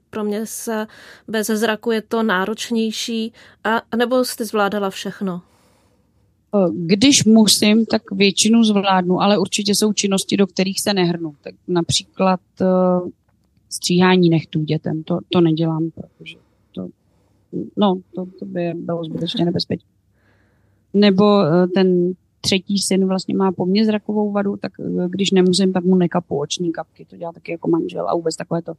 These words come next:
Speaker 2: dávkování léků. Tak to mi přijde prostě jednodušší. Nebo u starších dětí oprava domácích úkolů, protože mě hrozně škrabou někteří, tak, tak tam taky to nechám na manželovi.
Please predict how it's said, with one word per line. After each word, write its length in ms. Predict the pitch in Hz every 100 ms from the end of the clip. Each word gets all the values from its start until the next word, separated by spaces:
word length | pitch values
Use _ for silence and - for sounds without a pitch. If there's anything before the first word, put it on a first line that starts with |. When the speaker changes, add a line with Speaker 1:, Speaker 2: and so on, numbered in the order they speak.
| - - -
Speaker 2:
dávkování 720 | 170 170 - 180 175 165 170 165
léků. 420 | 156 156 - 160 _ _ _ _ _
Tak 100 | -
to 80 | 165
mi 120 | 196
přijde 280 | 185 196 185
prostě 380 | 202 196 170 339
jednodušší. 880 | 175 85 170 165 165 165 - 175 180 _ _ _ _ _ _
Nebo 640 | 202 202 175 196 196 196
u 100 | 196
starších 540 | 190 - 196 185 226 190
dětí 340 | 185 190 190
oprava 320 | 170 185 185
domácích 520 | 185 180 175 175 180 160
úkolů, 400 | 156 - 165 156
protože 160 | 160
mě 140 | 175 170
hrozně 260 | 170 175
škrabou 500 | 170 - 170 165 165
někteří, 540 | 170 160 - 175 170 175
tak, 160 | 165 _ _
tak 120 | 175 _
tam 160 | 175
taky 320 | 170 165 165 - _
to 100 | - 175 _
nechám 440 | - 165 175 165
na 100 | 165
manželovi. 480 | 165 165 160 - -